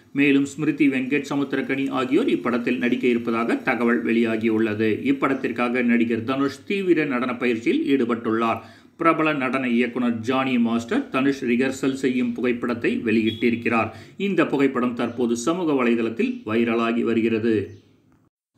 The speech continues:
மாஸ்டர் படத்தின் மூன்றாவது ப்ரமோ வீடியோ வெளியானது. விஜயின் மாஸ்டர் படத்தில் இடம்பெற்றுள்ள புகைப்படம் ஒன்று சமூக வலைதளங்களில் வெளியான நிலையில், தற்போது மாஸ்டர் படத்தின்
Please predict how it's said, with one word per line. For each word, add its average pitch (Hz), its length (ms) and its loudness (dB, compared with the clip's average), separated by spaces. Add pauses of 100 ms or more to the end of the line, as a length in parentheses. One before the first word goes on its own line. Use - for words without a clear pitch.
(520)
மாஸ்டர் 196 580 0
படத்தின் 160 540 0
மூன்றாவது 170 600 0
ப்ரமோ 143 380 0
வீடியோ 131 320 0
வெளியானது. 113 840 0 (100)
விஜயின் 147 400 2
மாஸ்டர் 131 440 -2
படத்தில் 123 460 -2
இடம்பெற்றுள்ள 120 520 0
புகைப்படம் 156 520 -2
ஒன்று 123 260 -2
சமூக 196 560 0
வலைதளங்களில் 123 540 0
வெளியான 120 420 2
நிலையில், 143 500 0
தற்போது 135 460 -2
மாஸ்டர் 147 480 -2
படத்தின் 127 540 -4